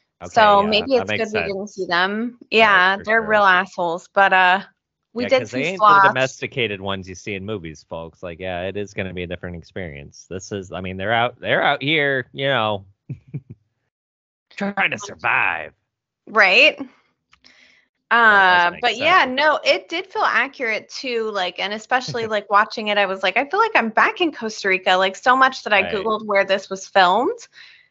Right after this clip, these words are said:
Speaker 2: but it
Speaker 1: Mm.
Speaker 2: was filmed in the Dominican Republic, I believe.
Speaker 1: Right. <laughs> I know. Yeah.
Speaker 2: Um,
Speaker 1: <laughs> Funny.
Speaker 2: but I did look it up because I was like, "This feels like it, like, exactly where I just left." Um,
Speaker 1: Right. Mm-hmm.
Speaker 2: beautiful greenery.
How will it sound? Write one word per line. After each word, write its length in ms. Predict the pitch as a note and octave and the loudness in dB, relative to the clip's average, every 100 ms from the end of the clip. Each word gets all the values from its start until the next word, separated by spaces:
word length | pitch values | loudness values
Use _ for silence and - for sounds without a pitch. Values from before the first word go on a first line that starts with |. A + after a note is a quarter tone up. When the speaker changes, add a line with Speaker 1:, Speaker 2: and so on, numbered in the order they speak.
| _ | _
Speaker 2:
but 140 | G3+ A#3 | 2 4
it 20 | |
Speaker 1:
Mm. 40 | |
Speaker 2:
was 120 | A#3+ A#3 | 4 4
filmed 280 | A#3+ A#3+ | 2 2
in 120 | A#3+ G#3+ | 2 0
the 60 | |
Dominican 340 | G#3 G#3+ F#3 F#3 | -4 -2 -2 -4
Republic, 680 | G3 G#3 F3+ F#3 G#3+ - _ | -4 -2 0 0 -2 -6 _
I 80 | - | -4
believe. 520 | A3+ A#3+ B3 B3+ B3+ - - | -2 0 0 -2 -4 -10 -8
Speaker 1:
Right. 140 | E3 | -6
<laughs> 20 | |
I 80 | C#3 | -6
know. 260 | B2+ B2 G2 | -4 -4 -6
Yeah. 180 | G#2 G#3+ | 0 4
Speaker 2:
Um, 320 | G3 F3+ G#3+ A#2+ - | 4 4 -4 -10 -20
Speaker 1:
<laughs> 280 | _ _ _ | _ _ _
Funny. 200 | G2 F#2 | -20 -6
Speaker 2:
but 120 | - A3 | 0 2
I 100 | C4 | 2
did 240 | D4 C4 | 4 4
look 180 | C4 E4+ | 2 2
it 80 | - | 4
up 220 | A3+ - | 4 0
because 260 | C4+ A#3 | -6 -2
I 80 | A3+ | 0
was 140 | G#3+ A3 | 0 -4
like, 160 | G#3+ | -8
"This 160 | A3+ A3+ | -8 -12
feels 400 | - B3+ C#4 B3+ | -8 -2 -2 -4
like 140 | B3 | -8
it, 160 | A#3 - _ _ - | -6 -8 _ _ -6
like, 240 | A3 G#3+ | -4 -2
exactly 540 | G#3+ G#3 G3 G3 - | -4 0 0 0 -6
where 160 | A3 G#3 | 0 2
I 100 | F#3+ | 2
just 240 | F#3 F#3+ F#3+ | 0 -4 2
left." 540 | F3 D#3+ - - - - | 4 4 0 -16 -16 0
Um, 400 | G3 F3+ D#3+ D3+ | 4 4 4 0
Speaker 1:
Right. 240 | F3+ B2+ _ _ _ _ _ _ _ - | -6 -8 _ _ _ _ _ _ _ -20
Mm-hmm. 260 | A#2 C#3 F3+ _ _ _ _ | -18 -18 -20 _ _ _ _
Speaker 2:
beautiful 840 | B3 B3+ B3 B3 A#3 A3+ A3 A#3 G#3+ | 0 2 2 2 4 6 4 2 -4
greenery. 840 | A3+ A3+ A3+ A3 G#3+ G#3+ G#3 G#3+ | 0 0 2 0 0 -2 -4 -6